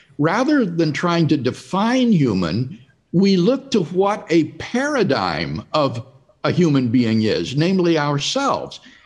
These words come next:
And so we want to look in history when creatures like ourselves first appeared on this planet. And so what we'll be looking for will be, first of all, anatomical similarity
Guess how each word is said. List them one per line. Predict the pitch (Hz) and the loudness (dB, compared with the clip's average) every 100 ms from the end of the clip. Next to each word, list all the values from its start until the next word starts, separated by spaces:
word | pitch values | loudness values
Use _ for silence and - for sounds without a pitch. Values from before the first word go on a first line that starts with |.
| _ | _
And | 180 170 | -2 0
so | 208 | 2
we | 185 190 | 4 2
want | 160 180 175 | 2 0 -2
to | 175 | 0
look | 143 156 208 302 302 | 2 4 2 0 -2
in | 254 254 | -2 -2
history | 208 240 240 - 160 95 85 85 101 - - - _ - | -2 0 0 0 0 2 2 2 0 -2 -16 -20 _ -2
when | 185 220 247 269 262 - _ _ _ _ _ _ _ _ | 2 2 2 0 0 -4 _ _ _ _ _ _ _ _
creatures | - 247 247 - 240 233 - | -2 2 2 2 -2 -2 -2
like | 170 190 208 214 208 | 0 0 0 -2 -2
ourselves | 180 170 185 175 160 - 202 185 101 101 113 | -2 0 0 -2 -2 -4 -4 -2 0 -2 -4
first | - 165 151 - | -4 -2 -2 -2
appeared | 165 - 151 139 | -4 0 0 2
on | 123 117 | 0 0
this | 107 101 | 0 -2
planet. | - 143 123 107 71 - - - - - _ | -6 -4 -2 0 -2 -8 -20 -20 -20 -20 _
And | 143 | -2
so | - 180 | 0 2
what | 139 190 233 | 2 0 0
we'll | 277 | 0
be | 277 254 | 2 2
looking | 233 240 240 196 | 2 2 0 0
for | 160 127 127 | 0 0 2
will | 131 | 0
be, | 131 120 | 0 0
first | 185 185 185 | 0 0 0
of | 185 | 0
all, | 151 135 | 0 -2
anatomical | - 143 175 214 - 220 262 254 - 139 | -2 -2 0 -2 -2 -2 -2 -4 -4 -4
similarity | - - 139 98 90 80 78 - 98 185 | -2 -2 0 0 0 0 -2 -2 -2 -2